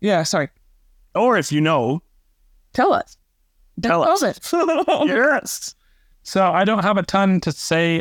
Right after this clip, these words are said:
Speaker 3: about Pal Worlds, uh, uh, from an experiential standpoint, 'cause I haven't actually played it. But, uh, I wanted to, to throw out there that I,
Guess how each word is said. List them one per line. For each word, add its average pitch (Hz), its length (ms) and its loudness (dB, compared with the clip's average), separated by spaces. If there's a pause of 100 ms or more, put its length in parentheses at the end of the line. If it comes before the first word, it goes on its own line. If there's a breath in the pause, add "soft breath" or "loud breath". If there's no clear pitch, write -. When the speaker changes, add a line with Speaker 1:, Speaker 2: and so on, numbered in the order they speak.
Speaker 3:
about 151 420 -2
Pal 151 340 0
Worlds, 143 640 0 (100)
uh, 127 480 0 (300)
uh, 139 220 0
from 139 220 0
an 131 80 0
experiential 139 720 0
standpoint, 190 520 0
'cause 131 120 -2
I 123 100 2
haven't 123 300 0
actually 117 360 -2
played 123 260 -2
it. 110 140 -4 (560)
But, 147 440 -2
uh, 143 320 0
I 151 100 0
wanted 165 400 0
to, 151 380 0
to 156 120 -2
throw 165 380 0
out 143 560 -2
there 135 400 0
that 127 260 -4
I, 139 140 -2